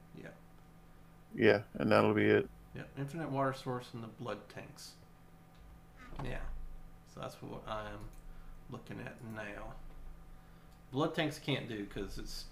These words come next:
Speaker 1: it's too much to do right now. I'm working on it. It's <laughs> like, for instance,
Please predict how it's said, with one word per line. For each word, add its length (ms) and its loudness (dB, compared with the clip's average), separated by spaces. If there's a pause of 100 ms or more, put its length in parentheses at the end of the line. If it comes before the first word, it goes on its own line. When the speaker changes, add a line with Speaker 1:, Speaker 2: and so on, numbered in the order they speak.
(120)
Speaker 1:
it's 180 -8
too 140 0
much 280 -4
to 80 -4
do 200 -4
right 200 -4
now. 180 -4 (140)
I'm 160 -6
working 300 0
on 160 -6
it. 100 -6 (880)
It's 180 -2 (440)
<laughs> 1800 -6
like, 220 -4
for 260 -2
instance, 680 2